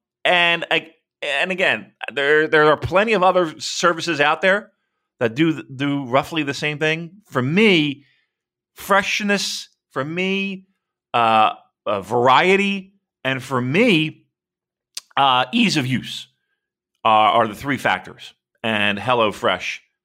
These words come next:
nails every single one of them, right? That's, uh, that's, that's, that's something to be said, uh, in a world where, um,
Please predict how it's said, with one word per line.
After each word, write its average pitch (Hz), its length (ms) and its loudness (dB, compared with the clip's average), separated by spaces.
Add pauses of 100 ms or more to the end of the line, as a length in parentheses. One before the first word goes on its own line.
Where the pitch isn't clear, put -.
(380)
nails 104 420 -2 (480)
every 139 480 0 (460)
single 113 640 -6 (420)
one 90 200 -10
of 82 60 -16
them, 80 140 -20 (460)
right? 95 180 -16 (500)
That's, - 380 -8
uh, 95 380 0 (360)
that's, - 280 -4
that's, - 480 -4
that's 151 200 -2
something 127 360 -2
to 104 60 -2
be 95 100 -4
said, - 360 -2 (480)
uh, 98 160 -2
in 110 120 -4
a 107 80 0
world 101 360 2
where, 92 600 0
um, 92 640 -4